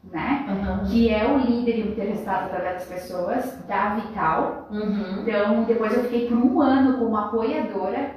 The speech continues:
Speaker 1: do treinamento. E foi nesse, que fo-, foi o ano passado, e que me, comecei a me desenvolver. E a
Speaker 2: Uhum.
Speaker 1: crescer, a crescer.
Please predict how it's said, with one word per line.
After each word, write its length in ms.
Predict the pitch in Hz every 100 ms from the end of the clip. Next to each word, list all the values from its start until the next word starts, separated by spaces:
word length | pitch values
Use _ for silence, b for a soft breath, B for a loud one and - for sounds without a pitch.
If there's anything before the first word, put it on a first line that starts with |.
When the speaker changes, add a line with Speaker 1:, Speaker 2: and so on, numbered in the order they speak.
| - -
Speaker 1:
do 140 | 208
treinamento. 960 | 208 202 208 202 180 180 214 285 285 - - b b b
E 100 | 208
foi 240 | 233 226
nesse, 440 | 233 240 - - 233 - -
que 80 |
fo-, 260 | 240 - - - -
foi 120 | 170
o 40 | 170
ano 160 | 170
passado, 720 | 226 233 214 - 254 254 339 -
e 80 | 220
que 160 | 220 240
me, 600 | 233 254 - - - -
comecei 440 | - 226 240 262 233
a 40 |
me 100 | 240
desenvolver. 920 | - 226 220 233 285 320 - - - - - 202
E 100 | 208
a 80 | 196
Speaker 2:
Uhum. 80 | 202
Speaker 1:
crescer, 520 | 269 269 269 233 -
a 80 | -
crescer. 680 | - 240 240 233 - - -